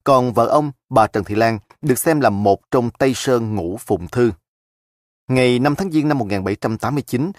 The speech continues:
ông chỉ huy thủy quân Tây Sơn đánh quân Thanh ở cửa sông Lục Đầu, Hải Dương và đã hy sinh trong trận chiến này. Trong cuốn gia phả của chi hai phái bốn, họ Nguyễn ở làng Lệ Xuyên, xã Triệu Trạch, huyện Triệu Phong, tỉnh Quảng Trị,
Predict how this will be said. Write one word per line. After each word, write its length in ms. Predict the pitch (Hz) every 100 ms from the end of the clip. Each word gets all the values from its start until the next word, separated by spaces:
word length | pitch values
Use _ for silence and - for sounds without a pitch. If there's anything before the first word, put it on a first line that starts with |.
| -
ông 260 | - 139 127
chỉ 200 | - 120
huy 240 | 127 131 117
thủy 200 | - 104 -
quân 160 | 131
Tây 140 | 113 113
Sơn 240 | 127 113
đánh 180 | 107 160
quân 180 | 131 107
Thanh 220 | 117 113
ở 140 | 101 98
cửa 200 | - 104
sông 280 | - 110
Lục 200 | 104 -
Đầu, 260 | - 95 85 -
Hải 220 | - 101 123
Dương 240 | 120 113 - - -
và 200 | 123 110
đã 140 | 98
hy 140 | 117 139
sinh 240 | - 123
trong 220 | - 120
trận 200 | 113 101
chiến 180 | 87 127
này. 220 | 123 95 80 _ _ _ _ _ -
Trong 220 | 147 139
cuốn 160 | 131 185
gia 80 | 160
phả 280 | - 98
của 200 | 104 110
chi 280 | 113 - 139
hai 320 | 117 123 123
phái 260 | 120 - 135
bốn, 300 | 151 131 156 - -
họ 240 | 110 98
Nguyễn 380 | 104 101 92 120
ở 120 | -
làng 280 | 120 110 92
Lệ 160 | 92 92
Xuyên, 280 | - 131 113 - -
xã 280 | - 98 104
Triệu 120 | 117
Trạch, 180 | 101 101 -
huyện 220 | 107 92
Triệu 140 | 104
Phong, 240 | - 123 117
tỉnh 140 | 104
Quảng 200 | - 110
Trị, 300 | - 98 92